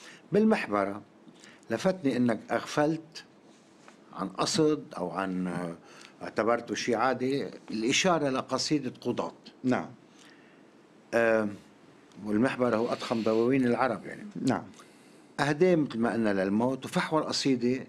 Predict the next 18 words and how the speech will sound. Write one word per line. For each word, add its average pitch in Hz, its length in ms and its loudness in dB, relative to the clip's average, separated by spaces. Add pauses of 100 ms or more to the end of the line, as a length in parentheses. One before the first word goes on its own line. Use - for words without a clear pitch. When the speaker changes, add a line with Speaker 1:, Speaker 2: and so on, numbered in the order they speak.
Speaker 1:
ما 120 140 0
فعله 143 440 0
قضاة 123 560 0
الكنيسة، 107 500 -4
يعني 131 320 -4 (380)
كهنتها 131 580 0
كيروسا 127 440 0
Speaker 2:
نعم. 143 120 -8 (160)
Speaker 1:
بها. 120 280 -2 (840)
بيختم 185 380 0
القصيدة 135 480 2
بالقول: 104 520 2 (1040)
"دق 185 420 -2
المسيح 135 720 2
الباب 123 400 2
مرة 117 560 0
على 104 440 0
القضاة، 101 640 0